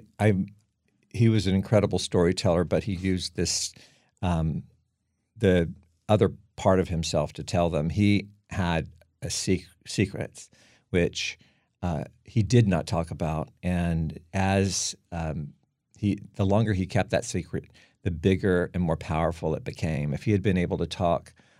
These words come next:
about his insecurities, you know, his,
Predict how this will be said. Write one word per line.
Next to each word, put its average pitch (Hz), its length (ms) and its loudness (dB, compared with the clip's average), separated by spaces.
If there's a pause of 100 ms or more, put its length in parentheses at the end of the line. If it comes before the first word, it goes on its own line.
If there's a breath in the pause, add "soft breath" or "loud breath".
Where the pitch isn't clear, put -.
(100 soft breath)
about 95 560 -2 (960)
his 104 500 2 (360)
insecurities, 107 1160 -2
you 87 140 -2
know, - 140 -6
his, 92 440 0